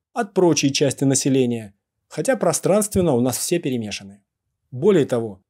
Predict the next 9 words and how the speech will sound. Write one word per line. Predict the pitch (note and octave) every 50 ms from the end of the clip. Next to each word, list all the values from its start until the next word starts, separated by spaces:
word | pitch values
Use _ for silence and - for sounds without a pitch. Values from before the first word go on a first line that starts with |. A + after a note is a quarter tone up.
| _
поскольку | - D#3 D3+ - - A3+ G#3+ G3 - F#3+
основная | F3+ E3+ - F3 F3 F3+ F3+ F#3 F#3 F3+
масса | F3 E3+ F3 E3 D3 - - D3
интеллигенции | C#3+ C#3+ C#3+ D#3+ D#3 F3 F3 F3+ F#3+ E3 B2+ - - C3 A#2+ G#2+ F#2+
предпочитает | - - C3 D3+ - - E3 D#3 - E3 E3 F3+ E3 C#3+ B2 - -
обделывать | C#3+ C3+ B2+ A#2 B2 D3 F3+ D#3+ C#3+ C3 A#2+ -
свои | - - B2 C3 C3
делишки | C3+ D3+ E3 D#3+ - - - B2
потихоньку, | - - A#2+ - G3+ F#3+ - C#4 C#4 A#3 - - G#2 F#2